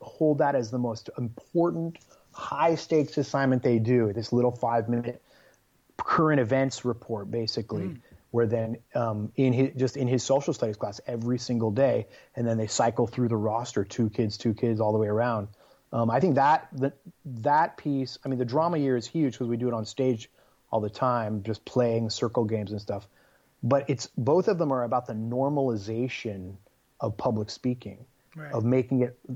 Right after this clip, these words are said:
Speaker 1: so that, so they per-, they perceive the Griffo News as a big deal,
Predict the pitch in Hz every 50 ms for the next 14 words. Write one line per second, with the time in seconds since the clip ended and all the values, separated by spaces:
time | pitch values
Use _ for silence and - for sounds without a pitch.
0 | - - - - - 135 127 117 127 123 - _ - _ - - 151 135 123 131
1 | - 123 135 151 160 - - 160 143 - - 143 147 143 - 160 147 - 156 143
2 | 135 120 135 139 - - 135 131 135 127 113 127 113 113 113 113 110 101 117 170
3 | 202 190 139 120 113 -